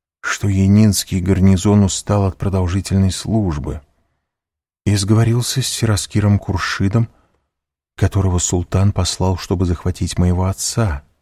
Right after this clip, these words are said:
Тогда мой отец, предварительно отправив к султану французского офицера, которому он всецело доверял,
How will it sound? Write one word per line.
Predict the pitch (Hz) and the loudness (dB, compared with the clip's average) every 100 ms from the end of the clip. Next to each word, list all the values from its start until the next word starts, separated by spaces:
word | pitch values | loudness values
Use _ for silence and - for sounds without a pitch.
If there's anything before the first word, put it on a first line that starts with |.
| _ _ _ _ _ _ - | _ _ _ _ _ _ -2
Тогда | 95 87 98 113 | 0 2 4 4
мой | 98 92 | 4 2
отец, | 82 110 113 - - - | 2 0 0 -2 -8 -4
предварительно | 95 90 95 101 90 95 95 | -2 2 2 2 2 2 2
отправив | 90 - 95 95 85 - | -4 -4 -2 0 -2 -6
к | |
султану | - 92 - 95 85 | -6 -6 0 0 2
французского | 85 90 85 90 - 85 | 0 -2 -2 -6 -4 -4
офицера, | - 76 - 107 80 | -2 -4 0 0 0
которому | 78 87 85 85 | -2 0 2 2
он | 80 | 0
всецело | - 92 - - 87 76 | -4 -6 -2 0 0 0
доверял, | 80 80 85 120 110 | 0 0 2 2 0